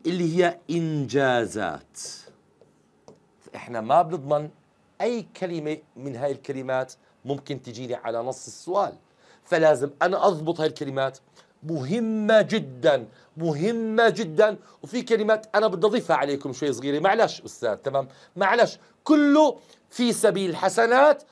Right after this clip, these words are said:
وكله في سبيل العلامة العالية أستاذ، تمام؟ الآن هنا رح يعطيني كلمة من الكلمات هذول. قال لي: بالاعتماد على النص هنالك العديد من الأسباب of the لل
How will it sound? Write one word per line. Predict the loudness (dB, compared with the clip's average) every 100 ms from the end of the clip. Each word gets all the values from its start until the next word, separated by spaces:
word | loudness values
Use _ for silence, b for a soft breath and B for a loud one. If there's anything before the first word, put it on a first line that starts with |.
| b 0
وكله | 0 2 2 2
في | 0
سبيل | 2 2 4
العلامة | 4 4 4 4
العالية | 4 4 2 -2
أستاذ، | -10 -10 -10 -10 -10
تمام؟ | 2 6 6 4 _ b b b b 0
الآن | 2 2 -2 _ _ -16
هنا | -2 0 2 2
رح | 2
يعطيني | 0 0 -4 -4
كلمة | -4 -4 -4
من |
الكلمات | -8 -10 -10 -12 -14
هذول. | -20 -20 _ _ b b b b 0
قال |
لي: | 2
بالاعتماد | 4 2 -2 -2 0 2 2
على | -2 0
النص | -2 -2 -4
هنالك | 2 2 2
العديد | -2 -2 -4 -4 -8 -8 -10
من | -4 -4 -2 -2 -4 -10 _ _ _ -4
الأسباب | -4 -4 -12 -8 0 2 4 2 4 2 2 -6 -12 _ _ _ _ _ _ 2
of | 4 4 0 0
the | 2 2 -2 -8
لل | -2 2 4 4 2 0 -4 -6 -10 -14